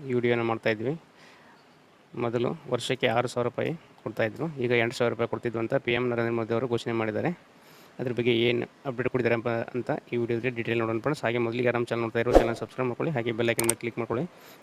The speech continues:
ಈ ಚಾನಲನ್ನು ಸಬ್ಸ್ಕ್ರೈಬ್ ಮಾಡೋದ್ರಿಂದ ನೆಕ್ಸ್ಟ್ ವಿಡಿಯೋ ನಿಮಗೆ ನೋಟಿಫಿಕೇಶನ್ ಮೂಲಕ ಮೊದಲು ಬಂದು ತಲುಪುತ್ತೆ. ಬನ್ನಿ ಹಾಗಾದ್ರೆ ಫ್ರೆಂಡ್ಸ್, ಪಿ ಎಂ ಕಿಸಾನ್ ಯೋಜನೆ ಬಗ್ಗೆ ಏನು ಅಪ್ಡೇಟ್ ಕೊಟ್ಟಿದ್ದಾರೆ ಅಂತ ಈ ವಿಡಿಯೋದಲ್ಲಿ ಡೀಟೇಲ್ ಆಗಿ ನೋಡೋಣ.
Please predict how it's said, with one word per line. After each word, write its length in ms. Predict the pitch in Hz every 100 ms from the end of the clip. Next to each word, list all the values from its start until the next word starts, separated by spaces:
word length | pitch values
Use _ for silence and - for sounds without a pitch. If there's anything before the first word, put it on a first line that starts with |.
| 117
ಈ 80 |
ಚಾನಲನ್ನು 380 | 135 123 123 120
ಸಬ್ಸ್ಕ್ರೈಬ್ 360 | - - - 131
ಮಾಡೋದ್ರಿಂದ 320 | 127 113 120
ನೆಕ್ಸ್ಟ್ 280 | 131 123 -
ವಿಡಿಯೋ 140 | 123
ನಿಮಗೆ 240 | 120 117 143
ನೋಟಿಫಿಕೇಶನ್ 560 | 120 110 - 127 120
ಮೂಲಕ 220 | 117 120 175 -
ಮೊದಲು 240 | 113 117 117
ಬಂದು 200 | 117 113
ತಲುಪುತ್ತೆ. 420 | - 113 113 170 185 - - - -
ಬನ್ನಿ 200 | 117 123
ಹಾಗಾದ್ರೆ 240 | 127 117 120
ಫ್ರೆಂಡ್ಸ್, 220 | 135 147
ಪಿ 100 | 123
ಎಂ 120 | 127
ಕಿಸಾನ್ 240 | 123 127 120
ಯೋಜನೆ 280 | 113 117
ಬಗ್ಗೆ 160 | 117 113
ಏನು 260 | 151 123 120
ಅಪ್ಡೇಟ್ 200 | 120 117
ಕೊಟ್ಟಿದ್ದಾರೆ 260 | 117 110
ಅಂತ 160 | 110 107 160 -
ಈ 100 | 117
ವಿಡಿಯೋದಲ್ಲಿ 440 | 110 110 110 131
ಡೀಟೇಲ್ 280 | 117 113 110
ಆಗಿ 80 | 110
ನೋಡೋಣ. 220 | 104 104